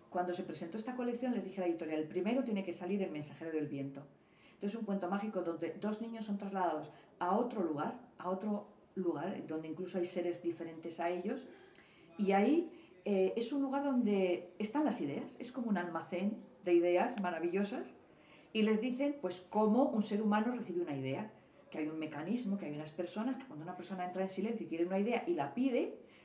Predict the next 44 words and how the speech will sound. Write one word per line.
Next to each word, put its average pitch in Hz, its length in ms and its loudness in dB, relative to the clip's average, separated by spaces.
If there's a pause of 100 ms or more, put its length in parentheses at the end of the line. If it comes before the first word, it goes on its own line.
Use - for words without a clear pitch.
(220)
le 175 100 -4
mandan, 170 540 2
les - 180 -12
mandan 160 360 -10 (180)
a 156 100 -10
modo 180 240 6
de 180 120 2
pelotitas 175 520 -2
de 175 120 -2
colores, 220 580 4
de 190 80 2
bolitas 175 400 -4
de 196 80 -4
colores, 233 600 0
les 165 160 -8
van 175 160 -4
llegando 180 280 -2
las 190 200 -2
ideas. 160 260 -2 (320)
Pero 185 140 8
la 165 120 6
mente 196 240 -2
tiene 262 220 0
que - 60 -6
estar 175 200 -6
receptiva, 156 680 -4 (220)
tiene 185 220 4
que 277 100 2
recibir 170 300 -2
esas - 260 -8
ideas 214 420 4 (380)
para 139 160 -4
luego 147 160 -2
utilizarlas 190 680 -2 (140)
o 175 120 2
elegir 151 320 -2
una 143 160 -2
de 165 100 0
ellas. - 360 -2 (800)
Cuando 170 240 2
vienen 202 240 6
las 247 160 4
malas 247 280 2
ideas, 339 480 4